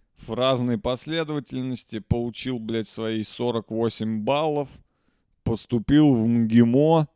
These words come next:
на гения. Просто случайным образом. Это мой друг так сделал.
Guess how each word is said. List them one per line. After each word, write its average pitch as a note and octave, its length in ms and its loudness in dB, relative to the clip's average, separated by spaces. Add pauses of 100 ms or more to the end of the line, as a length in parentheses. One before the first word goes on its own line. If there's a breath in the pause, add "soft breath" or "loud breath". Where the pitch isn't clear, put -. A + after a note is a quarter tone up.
(1300)
на A#2+ 240 4
гения. G#2 800 2 (2000)
Просто D3 520 4
случайным A#2+ 840 -2
образом. F#2 480 -6
Это A#2 200 -8
мой D#3+ 200 -12
друг C#3 220 -16
так B2+ 140 -16
сделал. G#2 400 -14